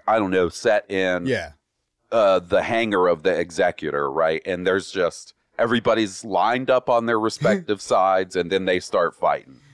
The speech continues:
Speaker 2: Yeah.
Speaker 1: And I, I respect that they didn't do that, 'cause that would have been a very nineties sort of,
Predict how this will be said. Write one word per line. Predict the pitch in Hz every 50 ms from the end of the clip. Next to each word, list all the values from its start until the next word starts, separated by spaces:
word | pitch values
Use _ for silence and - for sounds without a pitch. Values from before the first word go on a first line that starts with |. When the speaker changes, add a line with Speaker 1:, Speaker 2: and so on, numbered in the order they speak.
| _ _ _
Speaker 2:
Yeah. | - - - 113 117
Speaker 1:
And | 113 113
I, | 101
I | - 135 180
respect | 214 254 285 - - - 330 349 - -
that | 269 -
they | 220 214 202
didn't | 233 220 - 196
do | 185 - 262 277
that, | 170 117 98 -
'cause | - 127 117
that | 165 196 214
would | 196 185
have | 170 151
been | 175 165
a | 156 135
very | 143 143 139 143 131
nineties | 123 107 101 98 98 107 107 107 107 107 101 104 104 98 95 92 - - -
sort | - - - 107 95 92 90
of, | 87 87 85 85 85 -